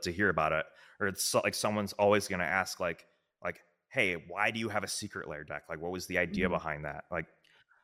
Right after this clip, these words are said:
Speaker 1: it, it's a very, it, it's, it gets very intimate in the
Speaker 2: Yeah.
Speaker 1: best of ways. And it's like, that's the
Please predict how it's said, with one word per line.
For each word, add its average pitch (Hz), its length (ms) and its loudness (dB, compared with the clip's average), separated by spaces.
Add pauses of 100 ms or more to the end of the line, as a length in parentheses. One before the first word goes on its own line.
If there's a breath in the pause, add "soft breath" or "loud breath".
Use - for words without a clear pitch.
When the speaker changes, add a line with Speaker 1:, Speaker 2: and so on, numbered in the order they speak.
(100)
Speaker 1:
it, 101 120 0 (340)
it's 104 240 2
a 107 60 6
very, 104 380 4 (140)
it, 101 140 2 (300)
it's, - 240 -10
it 107 100 0
gets 107 140 -2
very 107 260 4 (100)
intimate 85 720 -6 (200)
in 92 340 -2
the 294 80 6
Speaker 2:
Yeah. - 100 4
Speaker 1:
best 95 260 0
of 85 100 -4
ways. 80 300 -2
And 107 100 -2
it's 104 140 -2
like, 120 220 2
that's - 220 0
the 101 160 0